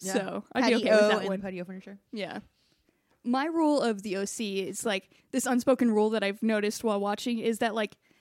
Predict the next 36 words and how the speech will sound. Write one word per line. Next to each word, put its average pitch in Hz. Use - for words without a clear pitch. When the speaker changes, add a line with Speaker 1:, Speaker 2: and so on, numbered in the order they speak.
Speaker 2:
if 262
there's 349
a -
character 254
that 208
fans 214
aren't 208
responding 208
well 233
to, 277
you 240
kinda 240
just 202
write 196
them 208
off, 202
like, 208
you 208
send 202
'em 214
somewhere 247
and 214
then 196
just 185
never 196
mention 196
them 190
again. 160
And, 254
like, 247
that's 220
good 214
writing 190
technique, -
I 208
feel. 185